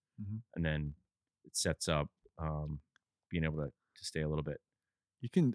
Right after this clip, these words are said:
Speaker 1: uh,
Speaker 2: tighter.
Speaker 1: you know, a lot of wings will slide, but, uh, but the flat tails, um, are, are really easy to slide in that sense.
Speaker 2: The f-, yeah, I agree. I agree on that one.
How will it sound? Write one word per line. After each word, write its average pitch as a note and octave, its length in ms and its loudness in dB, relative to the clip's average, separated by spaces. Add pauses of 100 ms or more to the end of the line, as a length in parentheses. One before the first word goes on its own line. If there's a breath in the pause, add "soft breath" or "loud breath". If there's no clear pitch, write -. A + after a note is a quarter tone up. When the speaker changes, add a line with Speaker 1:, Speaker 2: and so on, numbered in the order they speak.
(100)
Speaker 1:
uh, A#2+ 120 2
Speaker 2:
tighter. D#2 220 2
Speaker 1:
you B2 60 4
know, B2+ 100 8
a - 20 6
lot B2+ 260 8
of A#2 160 2
wings B2 420 6
will A2+ 80 6
slide, A2+ 340 4
but, A2 200 2
uh, G2+ 200 2 (680)
but F#2+ 180 -2 (540)
the A2+ 60 -4
flat A#2+ 420 4
tails, G2+ 580 0 (920)
um, - 300 -12 (500)
are, G#2 80 2
are G2 260 2
really G2+ 260 4
easy F#2+ 240 -4
to G2+ 80 -10
slide E2 380 -4
in E2 80 -12
that E2 140 -12
sense. - 420 -12 (840)
Speaker 2:
The F2+ 80 0
f-, - 160 -16
yeah, F2+ 200 0 (140)
I F2 60 2
agree. E2 260 2 (1400)
I E2+ 40 -4
agree D#2+ 280 0
on D2+ 140 0
that D#2 160 -2
one. D#2 240 0